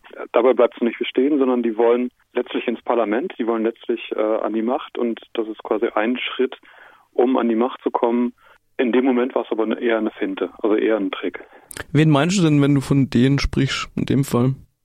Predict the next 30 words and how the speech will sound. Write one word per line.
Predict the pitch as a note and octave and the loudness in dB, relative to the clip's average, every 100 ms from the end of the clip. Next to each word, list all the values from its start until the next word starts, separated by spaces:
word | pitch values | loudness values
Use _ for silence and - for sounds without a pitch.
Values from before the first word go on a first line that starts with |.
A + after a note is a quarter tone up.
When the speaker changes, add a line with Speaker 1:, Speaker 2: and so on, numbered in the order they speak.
| _ | _
Speaker 1:
Ach | - - | -4 0
so, | E3 | 0
ich | - | 0
bin | E3 D3+ | -2 -2
jetzt | - | 0
bei | D#3+ | 2
der | D3 C#3 | 2 2
A | C#3+ | 0
F | - | 0
D. | C3+ F2+ - | -2 -2 -2
Speaker 2:
Ja. | C#3 B2 - D4+ - _ | 0 2 0 -6 -10 _
Speaker 1:
<laughs> | - B3 A#2+ - | -12 -10 -8 0
Bei | B2+ | 2
der | B2+ A#2+ B2 | 4 4 2
F | D3+ - | -2 -2
D | - | -4
P | - D3+ | 0 0
würde | C#3+ C3 | 0 -2
ich | |
das | D3 | -6
nochmal | - B2+ A#2 | -2 -2 -2
anders | A#2+ - | -4 -4
beurteilen. | G2+ F#2+ G2+ F#2 F2 | -4 -4 -4 -2 -2
Bei | |
der | G2+ A#2 | -2 -4
F | - | -4
D | C3 | -6
P | - C3 B2 | -2 0 0
war | |
das | A#2+ | 0